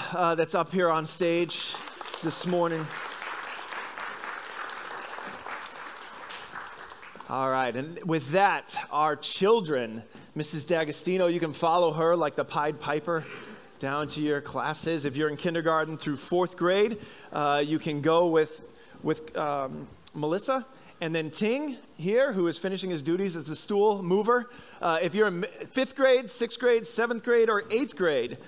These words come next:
uh, Ting will meet you in the back, and you guys can head off toward your class as well.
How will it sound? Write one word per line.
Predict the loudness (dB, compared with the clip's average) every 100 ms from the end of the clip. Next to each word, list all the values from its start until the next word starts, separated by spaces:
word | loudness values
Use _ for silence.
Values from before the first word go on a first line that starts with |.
| -6
uh, | 0 0
Ting | 2 2 4
will | 4
meet | 4 0
you | 0
in | 0
the | 2
back, | 4 2 -2 -14 -20 -20 -18 -6
and | -4 -2 -2 -4 -8 -12
you | -10 -4
guys | 0 0 0
can | -4 -8
head | -6 -2
off | -2 -2 -6 -18 -20 -20 -18
toward | -4 0 0
your | 0 -2 -4
class | -4 -4 -4 -8 -10 -12 -16 -18 -20 -20 -20 -12
as | -10 -8
well. | -10 -10 -10